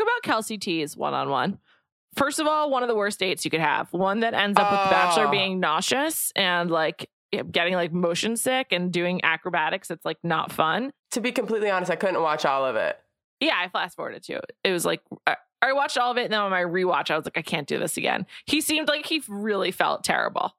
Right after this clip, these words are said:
Speaker 1: <laughs>
Speaker 2: I get severe motion sickness.
Speaker 1: Me too.
Speaker 2: Like, I
Speaker 1: Severe.
Speaker 2: don't even fuck around with it. Yesterday, I'm in Mexico, everyone. Yesterday,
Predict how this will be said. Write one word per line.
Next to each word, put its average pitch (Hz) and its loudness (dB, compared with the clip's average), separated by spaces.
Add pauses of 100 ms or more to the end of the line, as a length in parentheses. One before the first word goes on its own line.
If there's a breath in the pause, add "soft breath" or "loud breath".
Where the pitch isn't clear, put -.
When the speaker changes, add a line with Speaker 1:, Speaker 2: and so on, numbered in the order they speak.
(100)
Speaker 1:
<laughs> - -6
Speaker 2:
I 214 0 (160)
get 180 0
severe 156 -2 (580)
motion 151 -2
sickness. - -4
Speaker 1:
Me 196 2
too. 185 2
Speaker 2:
Like, 160 0
I 156 4
Speaker 1:
Severe. 160 2
Speaker 2:
don't - 2
even 180 0
fuck 180 0
around 151 2
with 143 -2
it. 143 0 (200)
Yesterday, 180 0
I'm 175 2
in 185 2
Mexico, 160 0
everyone. 139 0 (300 loud breath)
Yesterday, 165 0